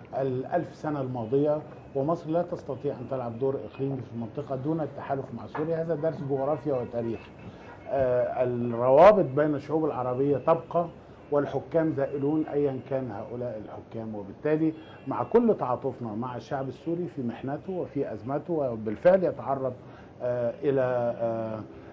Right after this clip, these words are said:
آه، يعني، مصائب يومية وكوارث، لكن ليس الحل أن أرسل جنودا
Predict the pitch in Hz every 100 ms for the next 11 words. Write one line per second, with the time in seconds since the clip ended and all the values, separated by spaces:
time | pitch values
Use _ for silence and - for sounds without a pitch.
0 | - 110 113 104 113 113 113 110 160 156
1 | 131 117 110 123 127 113 104 113 117 139
2 | 139 143 131 131 151 180 165 139 - 170
3 | 196 - - - - 151 156 180 180 -
4 | 165 - 143 127 131 156 160 156 151 147